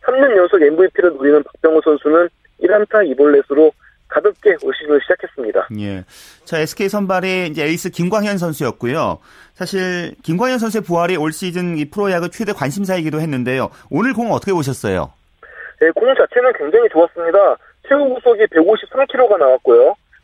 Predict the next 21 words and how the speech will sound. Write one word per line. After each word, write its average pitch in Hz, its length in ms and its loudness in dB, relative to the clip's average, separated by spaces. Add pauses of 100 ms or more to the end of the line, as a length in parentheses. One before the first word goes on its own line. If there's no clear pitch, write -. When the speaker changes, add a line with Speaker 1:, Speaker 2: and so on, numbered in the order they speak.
Speaker 1:
그리고 170 220 0
백오십 190 460 0
킬로를 214 720 6
찍는 226 240 2
공도 160 320 2
굉장히 165 460 2
꾸준히 247 260 4
나왔어요. 131 640 4 (520)
근데 185 240 2 (100)
좀 202 440 4 (160)
운도 233 320 4
없었고요. 180 640 2 (100)
넥센 226 440 2
타자들이 233 480 0
김광현 208 420 2
선수를 202 460 0
많이 165 260 0
연구하고 180 640 2
온 160 120 -2
그런 180 220 0
느낌이었어요. 139 680 2